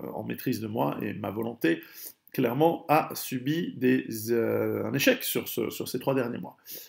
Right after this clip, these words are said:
Donc, euh, lorsque l'on est désarçonné, la meilleure chose à faire, c'est de remonter sur, euh, l'animal, sur la bête, et, euh, se remettre et redoubler d'efforts de manière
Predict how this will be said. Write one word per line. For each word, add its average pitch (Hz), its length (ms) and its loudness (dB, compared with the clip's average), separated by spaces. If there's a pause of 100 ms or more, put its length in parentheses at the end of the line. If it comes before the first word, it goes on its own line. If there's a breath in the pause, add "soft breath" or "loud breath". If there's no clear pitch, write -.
(220 loud breath)
Donc, 160 440 10 (1040)
euh, 104 500 -6
lorsque - 400 -6
l'on 101 380 -2
est 110 80 0
désarçonné, 120 840 0
la 104 120 -4
meilleure 110 200 -4
chose 113 160 -4
à 101 60 -4
faire, 139 240 -4
c'est - 140 -10
de - 60 -10
remonter 117 680 -4
sur, 113 420 -4
euh, 98 200 -4 (100)
l'animal, 113 480 -4
sur - 180 -10
la - 80 -8
bête, - 340 -2 (500 loud breath)
et, 139 340 2
euh, 101 180 -2
se - 140 -4
remettre 120 540 0
et 107 100 -4
redoubler 117 380 -2
d'efforts 131 480 0
de 117 80 -2
manière 113 420 -2